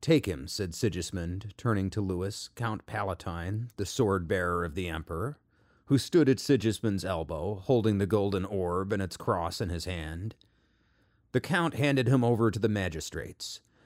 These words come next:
who stripped him of his gown and hose, and led him out to die, escorted by a thousand armed men. As he passed through the churchyard of the cathedral,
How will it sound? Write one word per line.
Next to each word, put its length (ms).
who 140
stripped 380
him 140
of 100
his 180
gown 360
and 140
hose, 600
and 140
led 160
him 140
out 220
to 80
die, 600
escorted 520
by 160
a 60
thousand 480
armed 440
men. 280
As 180
he 120
passed 460
through 140
the 100
churchyard 640
of 100
the 60
cathedral, 800